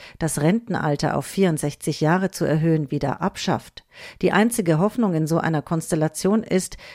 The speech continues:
dass die Französinnen und Franzosen merken, die Extremrechten können unsere Probleme noch weniger lösen als die Macronisten.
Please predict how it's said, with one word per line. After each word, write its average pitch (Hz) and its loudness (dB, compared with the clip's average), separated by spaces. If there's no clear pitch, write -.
dass 165 0
die 165 -6
Französinnen 185 2
und 147 -4
Franzosen 160 -2
merken, 185 0
die 175 2
Extremrechten 208 2
können 180 2
unsere 156 0
Probleme 156 0
noch 170 0
weniger 156 2
lösen 151 0
als 147 -4
die 170 -2
Macronisten. 151 -2